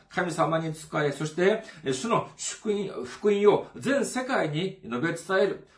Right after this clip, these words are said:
大きなリバイバルを起こそう。え、このような大きな夢を持つ、う、持ったはずであります。牧師だけ、じゃあ限ったことでありましょうか。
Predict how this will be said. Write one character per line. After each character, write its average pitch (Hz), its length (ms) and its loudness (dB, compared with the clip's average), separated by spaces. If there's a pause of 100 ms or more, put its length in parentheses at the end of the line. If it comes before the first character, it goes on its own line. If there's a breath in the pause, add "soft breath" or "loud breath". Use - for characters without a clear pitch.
大 254 240 2
き 214 80 0
な 190 100 0
リ 151 140 2
バ 220 160 4
イ 240 60 0
バ 240 100 -2
ル 247 160 -2
を 196 60 2
起 190 80 -4
こ 196 60 -4
そ - 300 -8
う。 113 60 -8
え、 - 40 -8
こ 127 120 -6
の 170 80 0
よ 254 120 4
う 247 60 0
な 202 280 2 (200 loud breath)
大 131 260 4
き 123 80 -6
な 117 360 -4
夢 135 260 -2
を 147 240 -4
持 127 140 0
つ、 127 160 -6
う、 113 380 -4
持 151 120 -2
っ 160 100 -8
た 143 140 -2
は 117 200 -4
ず 113 120 -8
で 147 220 0
あ 110 80 -4
り 143 80 -2
ま 160 120 4
す。 - 100 -4 (1400 loud breath)
牧 147 240 2
師 240 80 -6
だ 277 120 2
け、 277 360 0
じ 147 200 -2
ゃ 131 80 4
あ - 60 0
限 151 200 -4
っ - 20 -8
た 147 120 -4
こ 156 80 -4
と 170 100 -2
で 170 80 0
あ 127 100 2
り 143 60 0
ま 170 140 0
し - 100 0
ょ 185 140 4
う - 20 -6
か。 - 140 -12